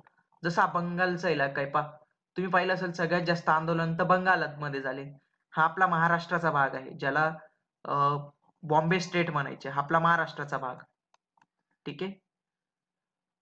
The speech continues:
मग तुम्ही पहा या पिवळ्या कलरच्या याच्यामध्ये जास्त आंदोलने नाही व्हायची, फक्त आपल्या भागातच व्हायची. ठीक आहे,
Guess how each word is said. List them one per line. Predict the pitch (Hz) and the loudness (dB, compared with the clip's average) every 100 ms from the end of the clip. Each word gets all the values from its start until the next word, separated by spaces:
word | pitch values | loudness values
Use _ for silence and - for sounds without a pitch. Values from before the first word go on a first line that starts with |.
| _ | _
मग | 170 170 202 | -4 -2 -2
तुम्ही | 202 220 | -2 -2
पहा | 208 214 | 4 4
या | 202 208 | 2 -2
पिवळ्या | - 190 196 220 | -2 0 4 4
कलरच्या | 226 214 214 202 214 | 4 4 2 2 0
याच्यामध्ये | 185 196 185 185 | 0 0 0 2
जास्त | 170 165 | 0 2
आंदोलने | 180 180 180 180 180 | 2 2 0 0 0
नाही | 175 185 | 0 0
व्हायची, | 170 131 - 180 | 0 -2 -6 -6
फक्त | - 160 - | -4 -4 -2
आपल्या | 190 190 151 160 170 | -2 2 2 2 0
भागातच | 156 147 151 160 143 | 0 -2 -2 -4 -6
व्हायची. | 131 165 - | -8 -10 -12
ठीक | - 170 | -6 -2
आहे, | 233 | -2